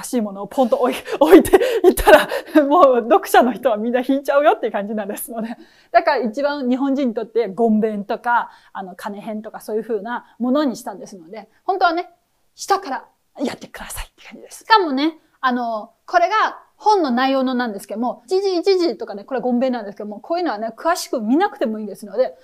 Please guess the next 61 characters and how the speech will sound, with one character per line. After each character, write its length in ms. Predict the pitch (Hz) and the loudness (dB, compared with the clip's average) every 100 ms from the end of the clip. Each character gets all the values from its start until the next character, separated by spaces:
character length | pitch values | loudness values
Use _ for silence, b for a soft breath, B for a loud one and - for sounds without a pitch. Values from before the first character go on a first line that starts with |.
| b | b
本 140 | - 392 | -4 0
当 80 | 370 | 2
に 160 | 285 | 2
時 120 | 233 | 2
間 140 | 254 359 | 0 0
が 80 | 359 | 0
な 140 | 359 | 0
い 60 | 330 | 0
人 180 | - | -4
は 80 | 196 | -6
も 100 | 220 | -8
う 20 | |
こ 120 | 220 254 | -6 -6
の 160 | - _ _ | -6 _ _
ピ 100 | - 494 480 | -4 0 4
ン 40 | |
ク 80 | 294 | 2
の 80 | 254 | 0
と 100 | - | 2
こ 80 | |
ろ 80 | 269 | 2
だ 100 | 247 | 2
け 240 | 220 269 - | -2 -6 -2
見 80 | 240 | -2
て 80 | 226 | 0
く 60 | |
だ 80 | 220 | -6
さ 100 | - | -14
い 60 | - | -16
ね。 160 | 190 _ _ _ - | -18 _ _ _ 0
ゴ 100 | 277 | 2
ン 120 | 254 | 2
ベ 100 | 247 | 0
イ 20 | |
が 80 | 233 | -4
こ 140 | 247 | -4
れ 80 | 254 | -2
に 80 | 247 | 0
な 80 | 262 | -2
っ 40 | |
た 60 | 208 | -8
ん 40 | |
で 60 | 196 | -14
す。 160 | - _ _ _ _ _ 370 | -18 _ _ _ _ _ 0
だ 80 | |
っ 40 | - | 2
て 100 | 277 | 2
も 180 | 254 226 | 0 -2
う 40 | |
す 120 | - | 0
べ 100 | 427 | 0
て 40 | 381 | 0
の 140 | 240 | -4
パ 160 | 220 262 | -4 -4
ー 60 | |
ツ 100 | 262 | -4
と 100 | 254 | -6
か、 200 | 240 - b b b - | -8 -12 b b b -4
語 200 | 220 294 | 0 2
学 200 | 285 226 | 0 -6
の、 240 | 208 196 | -10 -12